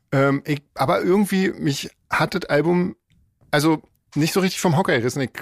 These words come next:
hab irgendwie, ich bin dann, ich hab dann irgendwie, ich hab mich gewundert, weil, ähm, die haben so relative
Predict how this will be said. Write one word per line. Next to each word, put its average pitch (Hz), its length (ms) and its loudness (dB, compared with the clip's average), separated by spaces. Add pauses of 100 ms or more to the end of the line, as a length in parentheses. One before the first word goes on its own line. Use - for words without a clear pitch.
hab 127 320 -2
irgendwie, 151 240 -2
ich 135 160 0
bin 123 140 0
dann, 127 160 0 (140)
ich 123 80 -8
hab 120 100 -8
dann 123 160 -2
irgendwie, 131 240 0
ich 127 100 -4
hab 123 100 -4
mich - 240 -6 (100)
gewundert, 139 420 2
weil, 120 180 0 (680)
ähm, 131 420 0 (340)
die 135 160 -2
haben 156 140 2
so 147 80 0
relative 147 600 -2